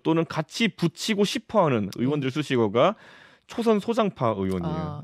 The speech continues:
Speaker 1: 아니,
Speaker 2: 예.
Speaker 1: 초선 소장 개혁파 의원 이런 거예요. 십칠 대 국회 때는 김기현 의원도 소장 개혁파로 분류되었습니다.
Speaker 2: 음.
Speaker 1: 그래가지고 그런 모임도 하고 이렇게 했었는데, 근데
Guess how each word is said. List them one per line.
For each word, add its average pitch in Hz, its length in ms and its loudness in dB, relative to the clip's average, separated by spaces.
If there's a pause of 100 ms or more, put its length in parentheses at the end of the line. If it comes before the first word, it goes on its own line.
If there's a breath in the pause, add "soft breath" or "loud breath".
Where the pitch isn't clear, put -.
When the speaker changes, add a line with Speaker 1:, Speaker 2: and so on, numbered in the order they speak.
Speaker 1:
아니, 104 160 -4
Speaker 2:
예. - 100 -6
Speaker 1:
초선 185 320 0
소장 190 300 2
개혁파 117 400 0
의원 98 280 -2
이런 92 320 -6 (220)
거예요. 90 460 -8 (540 loud breath)
십칠 240 280 -4
대 226 80 4
국회 175 240 0
때는 165 300 0
김기현 202 500 2
의원도 156 720 2
소장 214 380 0
개혁파로 120 560 0
분류되었습니다. 92 960 -6
Speaker 2:
음. 170 180 -10
Speaker 1:
그래가지고 101 340 -6
그런 110 200 -4
모임도 117 320 -4
하고 107 140 -4
이렇게 98 200 -10
했었는데, 95 680 -8 (640 soft breath)
근데 190 260 -2